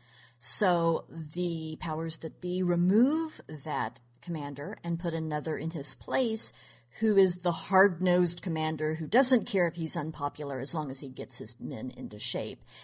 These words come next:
And in fact, he does. And they create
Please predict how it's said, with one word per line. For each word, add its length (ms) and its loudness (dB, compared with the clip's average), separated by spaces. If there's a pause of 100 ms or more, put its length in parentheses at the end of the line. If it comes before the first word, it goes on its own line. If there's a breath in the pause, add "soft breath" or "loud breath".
(220 loud breath)
And 320 -8
in 100 -12
fact, 320 -8
he 100 -10
does. 540 2
And 140 -4
they 380 -6
create 720 0